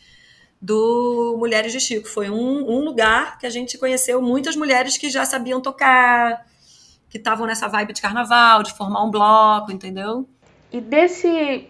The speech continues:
Speaker 2: desse momento em que vocês tiveram a ideia de realmente decidir fundar o bloco, até o momento que ele, de fato, se organizou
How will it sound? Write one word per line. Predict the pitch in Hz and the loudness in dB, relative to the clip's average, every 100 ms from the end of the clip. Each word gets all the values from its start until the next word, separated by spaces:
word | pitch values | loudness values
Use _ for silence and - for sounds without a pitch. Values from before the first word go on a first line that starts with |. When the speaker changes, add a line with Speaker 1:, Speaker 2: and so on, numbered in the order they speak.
| - | -4
Speaker 2:
desse | 240 294 - | 0 0 0
momento | 311 311 233 202 185 202 | 2 4 6 4 2 -2
em | 202 | -2
que | 214 | 0
vocês | 202 214 214 - 208 202 202 - - - | 4 4 2 2 4 4 0 -6 -18 -8
tiveram | - 202 214 226 247 | -2 4 4 6 4
a | 233 | 4
ideia | 233 202 196 180 170 165 | 2 0 0 0 -2 -8
de | 165 170 185 185 | -10 -6 -2 -2
realmente | 185 202 214 214 196 202 196 208 208 - - - | -2 2 2 2 0 -2 -2 -4 -4 -12 -20 -12
decidir | - 208 202 208 185 220 254 | 4 6 6 0 -2 0 0
fundar | 254 233 208 196 196 | 0 0 4 4 4
o | |
bloco, | 196 190 190 196 226 240 269 269 - - - - - | 2 2 4 6 6 4 -6 -8 -12 -20 -20 -10 0
até | 202 196 - 226 233 262 | 0 0 4 6 8 6
o | 262 | 4
momento | 254 240 226 226 226 | 6 4 6 4 2
que | - 240 | -6 2
ele, | 226 233 233 | 4 4 -4
de | 208 | -4
fato, | 214 226 214 247 262 | -4 2 2 0 -6
se | 254 - 262 277 - | -10 -6 -6 -6 -2
organizou | 226 240 220 214 196 175 202 220 240 240 240 | 0 2 2 2 0 0 4 6 8 6 2